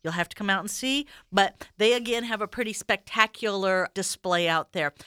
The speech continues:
The fire de-, Baldwin County Fire Department has a display. First Methodist Church, Vaughn Chapel, Flipper Chapel. I'm gonna forget some, of course, as I'm naming 'em. The Central State Hospital Behavioral Development Group has a display.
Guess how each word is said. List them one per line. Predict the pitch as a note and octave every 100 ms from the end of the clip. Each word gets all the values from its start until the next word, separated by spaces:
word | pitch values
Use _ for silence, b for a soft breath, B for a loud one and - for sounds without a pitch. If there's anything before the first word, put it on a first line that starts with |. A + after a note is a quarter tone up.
| B -
The | D4+
fire | - C#4+ C#4+ C#4+
de-, | B3
Baldwin | A3+ A3 A#3+ C4 B3
County | B3+ A#3+ A#3
Fire | - A#3 A#3+
Department | A3 - - F3 E3+ E3
has | F#3 E3+
a | F3
display. | F3 - - F3 D#3 B B B -
First | A#3+ -
Methodist | A#3 A3+ A3+ G#3 G#3+ - -
Church, | - C4 G#3+ F3 - - b
Vaughn | F#3 G3+ G3+ G#3+
Chapel, | - B3+ A3 A3 - F3+ D#3 C#3+
Flipper | _ - B3 A#3+ G3+
Chapel. | F3+ - F#3+ E3+ - E3+ D3 D3 b b b b b
I'm | F#3
gonna | G3 F#3+
forget | F#3+ F#3 G3+
some, | - F3+
of | E3+ -
course, | F3+ E3+ F3+
as | D#3+
I'm | F3 F3
naming | F3+ F#3 F3+ D#3
'em. | D3+ D#3 B B B
The | F3+ G#3 G#3 G3+ - _ -
Central | - - B3+ C4
State | A3+ - A3+ F#3
Hospital | - A3 A3+ - A#3 G3+ G3+ G3 F#3+ -
Behavioral | G3 A#3 A3+ A3+ G#3
Development | F#3+ F3+ G#3 G#3+ F#3 F#3 B2
Group | E3 E3+ -
has | - F3 D#3
a | E3+
display. | C#3+ E3 - - E3+ D3